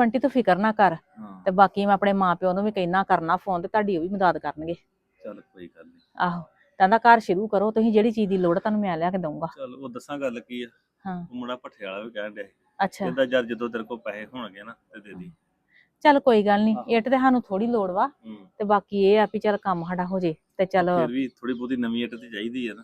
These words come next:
Speaker 1: ਆਹ, ਥੋੜਾ ਬਹੁਤਾ ਬਨੇਰਾ
Speaker 2: ਹਾਂ।
Speaker 1: ਬਨੂਰਾ ਤਾਂ ਵੱਜਣਾ ਹੀ ਆ ਹੁਣ।
Speaker 2: ਹੂੰ।
Speaker 1: ਤੇ ਕੋਈ ਗੱਲ ਨਹੀਂ ਫਿਰ। ਤੇ ਪੀੜ ਹੋਣ ਡਈ ਆ?
Speaker 2: ਓਏ ਆਹੋ, ਚੱਲ ਹੁੰਦੀ ਆ ਮਾੜੀ ਮੋਟੀ, ਹੁਣ ਕੀ ਕਰਨਾ ਫਿਰ।
Speaker 1: ਹਾਏ ਹਾਏ, ਮੈਂ ਸੇਕ ਦੇਵਾਂ ਤੇ ਮਾਂ ਨੂੰ?
Speaker 2: ਤੇ ਉਹ ਤਾਈ ਦੀ ਨੀ ਗੱਲ ਕਰਦੀ ਕੋਈ?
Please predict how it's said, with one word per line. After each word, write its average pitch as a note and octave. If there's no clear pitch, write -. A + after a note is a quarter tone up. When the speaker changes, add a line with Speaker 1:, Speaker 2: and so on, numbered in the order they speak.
Speaker 1:
ਆਹ, C4+
ਥੋੜਾ D4
ਬਹੁਤਾ C#4
ਬਨੇਰਾ B3
Speaker 2:
ਹਾਂ। G#3
Speaker 1:
ਬਨੂਰਾ G#3
ਤਾਂ G#3
ਵੱਜਣਾ F#3
ਹੀ G#3+
ਆ G#3
ਹੁਣ। G#3
Speaker 2:
ਹੂੰ। G3+
Speaker 1:
ਤੇ -
ਕੋਈ C4+
ਗੱਲ C4+
ਨਹੀਂ D4+
ਫਿਰ। C#4
ਤੇ G3+
ਪੀੜ A3
ਹੋਣ E4
ਡਈ D#4+
ਆ? A#3
Speaker 2:
ਓਏ D#3+
ਆਹੋ, C#3+
ਚੱਲ C3+
ਹੁੰਦੀ B2
ਆ -
ਮਾੜੀ G#2+
ਮੋਟੀ, A2+
ਹੁਣ A2+
ਕੀ A2
ਕਰਨਾ G2
ਫਿਰ। -
Speaker 1:
ਹਾਏ E3+
ਹਾਏ, E3
ਮੈਂ A#3
ਸੇਕ A3+
ਦੇਵਾਂ A#3
ਤੇ D#4
ਮਾਂ C4
ਨੂੰ? C#4
Speaker 2:
ਤੇ -
ਉਹ C3
ਤਾਈ A#2+
ਦੀ C3
ਨੀ F#3+
ਗੱਲ F3
ਕਰਦੀ D3
ਕੋਈ? C#3